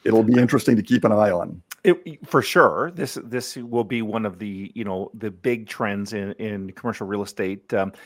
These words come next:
Speaker 2: a-, and, and the impact of this, of course, is far-ranging. In fact, I, I heard, uh, former, uh, Mayor Larry O'Brien speaking recently, and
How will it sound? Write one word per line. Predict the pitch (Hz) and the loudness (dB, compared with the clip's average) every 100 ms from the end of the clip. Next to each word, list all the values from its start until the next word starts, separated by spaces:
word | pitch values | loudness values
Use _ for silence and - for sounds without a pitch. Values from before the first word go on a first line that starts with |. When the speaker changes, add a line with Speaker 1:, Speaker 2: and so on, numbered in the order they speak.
| - | -8
Speaker 2:
a-, | - - | -4 -2
and, | 151 151 151 - | -2 0 -2 -2
and | 131 | -2
the | 123 127 | 0 -2
impact | 156 196 120 - | -2 0 -2 -2
of | 101 | -6
this, | 107 | -6
of | 92 | -8
course, | - 117 110 | -4 -2 -2
is | 101 | -6
far-ranging. | - 110 98 113 139 113 98 | -2 0 0 -2 -6 -6 -6
In | |
fact, | - 101 101 | -4 -4 -2
I, | 104 95 - | -4 -4 -6
I | 101 | -6
heard, | 107 104 98 | -4 -4 -4
uh, | 104 | -8
former, | - 107 104 101 98 98 - | -6 -6 -2 -2 -4 -6 -10
uh, | 95 95 92 | -10 -10 -10
Mayor | 104 101 95 | -8 -6 -6
Larry | 98 101 | -4 -6
O'Brien | 98 95 104 113 113 | -6 -4 -4 -4 -10
speaking | 117 - 101 | -12 -14 -12
recently, | 98 95 - 82 101 98 | -12 -12 -14 -12 -10 -10
and | 95 | -10